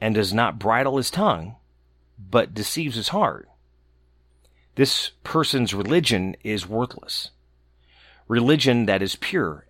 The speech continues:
and undefiled before God the Father is this, to visit orphans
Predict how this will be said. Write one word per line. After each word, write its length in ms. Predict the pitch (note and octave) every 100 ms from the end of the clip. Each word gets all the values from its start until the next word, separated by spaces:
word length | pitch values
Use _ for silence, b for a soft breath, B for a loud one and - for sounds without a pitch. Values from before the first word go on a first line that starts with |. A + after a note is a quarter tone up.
| -
and 140 | G#2+
undefiled 600 | A#2+ A#2 - C3+ B2 F#2+
before 340 | E2+ - A2 F#2+
God 260 | G2+ F#2+
the 80 | F2+
Father 400 | - A2 A#2 F#2
is 160 | F2+ -
this, 500 | F2 - - - - _ _ _ _ -
to 100 | G#2+
visit 240 | A#2 G#2+
orphans 580 | A2+ A#2+ E3+ E3 D#3+